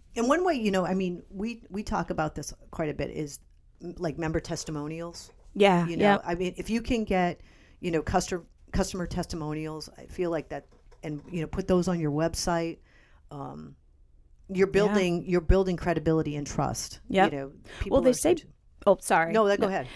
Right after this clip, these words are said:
Speaker 2: They say that, like, you know, people are more likely to buy. I mean, it's an immense amount. I don't know if
Speaker 1: Mm-hmm.
Speaker 2: it's, like, eighty percent more likely to purchase something if it's been referred to them by a friend or family member.
Speaker 1: Yes.
Speaker 2: 'Cause they, that's actually credibility, though it's not coming from your,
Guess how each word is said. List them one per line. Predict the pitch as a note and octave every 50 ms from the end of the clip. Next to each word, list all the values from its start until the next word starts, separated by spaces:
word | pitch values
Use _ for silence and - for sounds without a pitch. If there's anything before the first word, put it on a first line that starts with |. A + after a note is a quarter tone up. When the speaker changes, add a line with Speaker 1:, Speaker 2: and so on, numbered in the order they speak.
| - -
Speaker 2:
They | B3+ B3
say | - - D4 D#4
that, | D4 A3+ E3+ G3
like, | G3+ G3 G3 F#3 -
you | A#3 G#3
know, | F#3+ F3
people | - - C4 C4+ C#4+ B3 G#3+
are | F#3+
more | G3 G3+ A3 A#3
likely | A#3+ A3+ A3 A3+ A3 - A3+ G3+
to | - G3
buy. | - G3 F#3+ G#3 G3+ F3+ E3 E3+
I | F#3+
mean, | G#3 G#3+ A3+
it's | A3+ -
an | B3+ B3
immense | A3+ A3+ A3+ A#3 B3+ -
amount. | A#3+ G#3 F#3+ E3+ D3 - - - - - -
I | - G3 F#3+
don't | G3+ G#3+
know | G#3 G3
if | G3
Speaker 1:
Mm-hmm. | -
Speaker 2:
it's, | F#3+ -
like, | F#3+ F3 - -
eighty | G3+ G3 G3 F#3+
percent | - F#3 F3 - F3+ E3+ -
more | F#3+ F3+ F3+ F3+
likely | F3 E3+ E3+ - F#3+ F3
to | - -
purchase | - F#3+ F#3 F3+ F#3+ F#3 -
something | F#3 F3+ E3+ - -
if | G3 F#3+ - - - -
it's | G#3 F#3 - -
been | - - G3 F3 F3 F3 F3 E3+ -
referred | F3+ F3+ F3 - F#3 F#3+ F#3+ F#3
to | - F#3
them | E3+ E3+ F3
by | E3+ D#3+ D#3
a | D#3+
friend | - - D#3+ D3+ D3 D3+ D#3
or | D#3
family | - F#3+ F#3+ G3 G3+ F#3+ F3+
member. | E3 D#3+ D#3+ - - - - -
Speaker 1:
Yes. | D#3+ D3 C#3 C3+
Speaker 2:
'Cause | - G#3+ F3+ F#3+
they, | A3+ G#3+
that's | - F#3 F3 A3 A#3+ D4 - B3+
actually | A3+ G3+ - - - A3+ A3 F#3+
credibility, | F#3+ - A3+ F#3+ G3 F3+ F3+ F3 E3+ F3 E3+ F3+ - F3
though | F#3+ B3 A#3
it's | A#3 A3+ -
not | B3 B3+ G#3 -
coming | - B3 A3 G#3 G3+ -
from | - G#3 F#3+ F3+ F3 E3+ E3+ - - - - - -
your, | - F3 E3+ G#3 A3+ B3+ C4+ B3 A3 G3 F3+ F3+ F3 - -